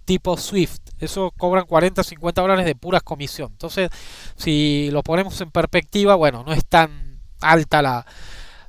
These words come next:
la, eh, la variación cambiaria, eh, para retirar nuestro dinero de I R T M, ¿no? Eh,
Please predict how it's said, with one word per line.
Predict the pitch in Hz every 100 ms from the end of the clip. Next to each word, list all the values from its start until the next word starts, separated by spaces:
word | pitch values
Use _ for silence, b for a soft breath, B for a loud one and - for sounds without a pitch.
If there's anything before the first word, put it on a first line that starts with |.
| -
la, | 160
eh, | 156 156 156 156
la | 151
variación | 156 151 139 - 170
cambiaria, | 160 156 156 165 156 151 147 135 127 - - -
eh, | - 143 127 147 -
para | 156 147 139 131
retirar | 135 143 147 147 151
nuestro | 147 - 147
dinero | 139 151 147 143
de | 139 -
I | 165 170
R | 170
T | - 156 196
M, | 151 131
¿no? | 196 262 B B B - -
Eh, | 143 127 139